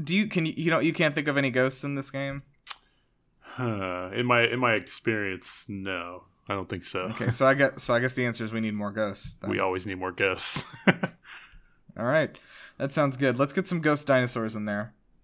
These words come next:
Speaker 2: Oh my God,
Speaker 1: Um,
Speaker 2: that'd be
Speaker 1: I
Speaker 2: amazing.
Speaker 1: would, I, I would be down for that. All right,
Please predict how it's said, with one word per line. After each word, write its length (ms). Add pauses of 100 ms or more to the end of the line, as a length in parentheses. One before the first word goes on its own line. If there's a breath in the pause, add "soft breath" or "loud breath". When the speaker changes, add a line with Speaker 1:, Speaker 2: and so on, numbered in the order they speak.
(200)
Speaker 2:
Oh 180
my 100
God, 200
Speaker 1:
Um, 200
Speaker 2:
that'd 120
be 120
Speaker 1:
I 40
Speaker 2:
amazing. 360
Speaker 1:
would, 200 (320)
I, 100 (320 loud breath)
I 60
would 80
be 80
down 180
for 120
that. 260 (1040 soft breath)
All 80
right, 200